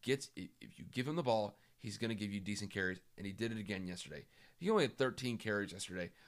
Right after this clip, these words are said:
but he almost had a hundred yards rushing on top of it. I mean, he's averaging seven yards a carry. If you get that type of production from him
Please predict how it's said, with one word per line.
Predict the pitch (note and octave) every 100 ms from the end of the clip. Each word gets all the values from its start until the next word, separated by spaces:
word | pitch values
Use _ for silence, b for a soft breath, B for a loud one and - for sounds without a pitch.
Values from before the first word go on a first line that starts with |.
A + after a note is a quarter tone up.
| B
but | -
he | C#3
almost | D#3+ D3
had | C3+
a |
hundred | G#2+ C3 B2+ G#2+
yards | G#2+ G2
rushing | F#2 F2+ F#2 F2+ - _ -
on | G2
top | - - -
of | -
it. | - _ _ b b b b -
I |
mean, | C3
he's | C3 D3
averaging | D#3+ E3 C#3 A#2+
seven | C#3 B2+
yards | A2 G2+ F2+
a |
carry. | - G2+ D2 - - - - - - - - - - -
If | A2 -
you | F3
get | F#3 F#3
that | C#3 C#3
type | C#3+
of | C3+
production | A#2+ G#2+ G#2 A2
from | A2+
him | G2+ F2+